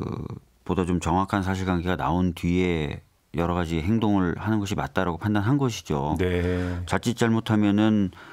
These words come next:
Speaker 1: 어, 정 의원 또는 정 의원이 해왔던 활동들 전부가 매도당하면서,
Speaker 2: 아, 아, 아, 예.
Speaker 1: 어,
Speaker 2: 명확한 사실관계 확인이 되지 않은 상태에서 당의 입장에 나와버리면 오히려 그것이 과거사에 대한 어떤 규명 활동이라든지 책임을 묻는 활동에 대한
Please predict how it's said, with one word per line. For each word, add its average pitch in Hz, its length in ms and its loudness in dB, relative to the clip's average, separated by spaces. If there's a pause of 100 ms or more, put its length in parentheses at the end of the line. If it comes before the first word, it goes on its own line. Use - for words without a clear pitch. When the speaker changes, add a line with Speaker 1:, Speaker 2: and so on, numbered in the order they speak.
(280)
Speaker 1:
어, 82 640 0 (100)
정 95 240 2
의원 92 760 2
또는 107 180 2
정 95 180 2
의원이 92 300 4
해왔던 104 360 0
활동들 95 720 2
전부가 92 760 0
매도당하면서, 82 800 0
Speaker 2:
아, 69 60 -2
아, 90 840 -2
아, - 60 -6
예. 95 180 -2
Speaker 1:
어, 73 760 -6 (300)
Speaker 2:
명확한 165 460 2
사실관계 175 640 0
확인이 196 560 0
되지 101 300 -2
않은 131 200 2
상태에서 107 400 -4
당의 110 340 0
입장에 98 340 -2
나와버리면 78 880 -2
오히려 120 300 2
그것이 107 480 -2
과거사에 123 600 0
대한 107 140 2
어떤 95 200 -4
규명 107 340 0
활동이라든지 95 720 -2
책임을 147 420 -2
묻는 95 320 -2
활동에 139 440 -2
대한 92 400 0